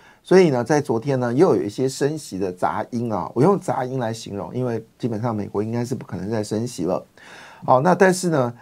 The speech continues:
这个十年期美国债券利率呢，就很明显的表示呢，他不信任会升息啊。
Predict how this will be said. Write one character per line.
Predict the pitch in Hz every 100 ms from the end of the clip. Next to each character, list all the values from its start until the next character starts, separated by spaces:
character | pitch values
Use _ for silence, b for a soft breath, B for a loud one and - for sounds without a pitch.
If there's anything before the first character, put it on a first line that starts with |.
| B
这 | - 165
个 | 151
十 | - 147
年 | 170 170
期 | - 131
美 | 120
国 | 104 110
债 | 113 143
券 | 143 139
利 | 143
率 | 135
呢， | 113 107
就 | 135 120
很 | 110 107
明 | 101 113 151
显 | 113
的 | 95
表 | 98 85
示 | 95 131
呢， | 110
他 |
不 | 131 135
信 | - 147 135
任 | 120
会 | 104 120
升 | - 120
息 | 127 - 78
啊。 | 65